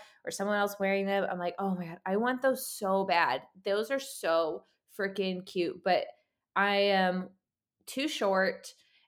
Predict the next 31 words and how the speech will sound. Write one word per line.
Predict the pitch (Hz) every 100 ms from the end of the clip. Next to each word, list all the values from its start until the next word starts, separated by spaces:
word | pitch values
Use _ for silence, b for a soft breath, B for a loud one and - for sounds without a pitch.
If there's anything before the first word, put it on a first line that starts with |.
| _
and | 196 190 185 180 180 175 - _ -
I | 190
have, | 190 196 196
like, | 202 208 180 170 - _ _ _ _ _ _
like, | 190 185 202
I |
have | 294 -
skinny | - 226 220 202
ankles, | 165 180 220 226 214
but | - 190 190
the, | 180 175 151 - - _ _ _ -
you | 214
know, | 170
from, | - 202
like, | 196 170 - _ -
dance | 123 135 190 -
and | 226 214
stuff, | 233 214 214 214 - -
the, | 190 175 170 165
like, | 165 156 - _ _
section | - 185 190 - 214
of | 196 185 180
my | 165
leg | 156 147 170 -
between | 170 - 185 175
my | 160
calf | 160 147 143 185
and | 180
my | 156
ankle | 101 143 180 185
is | 160